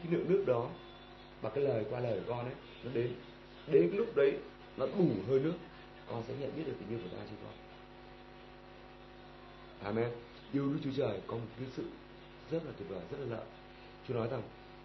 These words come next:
"Ai có các điều răn của ta và vâng giữ ấy, vâng giữ lấy,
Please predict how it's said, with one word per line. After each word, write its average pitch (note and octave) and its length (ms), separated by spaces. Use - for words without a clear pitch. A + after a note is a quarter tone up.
"Ai E3 420
có C3+ 140
các F#3+ 160
điều C3 140
răn C#3 160
của G#2+ 80
ta C3 220
và G#2+ 120
vâng C3+ 260
giữ C#3+ 140
ấy, B2+ 200
vâng C3 160
giữ C#3 60
lấy, B2+ 160